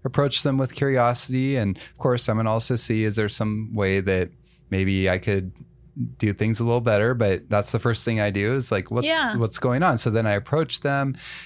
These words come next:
Speaker 1: and I'm actually interested in trying to figure out, "Oh, look, they need a diaper change," or
Speaker 2: Mm-hmm.
Speaker 1: something like that, or "They're hungry."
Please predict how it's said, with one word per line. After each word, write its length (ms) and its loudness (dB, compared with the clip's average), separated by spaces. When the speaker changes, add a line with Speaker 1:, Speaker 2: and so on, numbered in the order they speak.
Speaker 1:
and 760 0
I'm 280 -2
actually 760 -2
interested 520 0
in 80 2
trying 180 0
to 60 0
figure 260 0
out, 200 2
"Oh, 440 2
look, 360 -2
they 180 2
need 400 2
a 80 2
diaper 280 2
change," 560 0
or 160 4
Speaker 2:
Mm-hmm. 100 0
Speaker 1:
something 260 2
like 200 0
that, 340 2
or 300 2
"They're 140 2
hungry." 640 2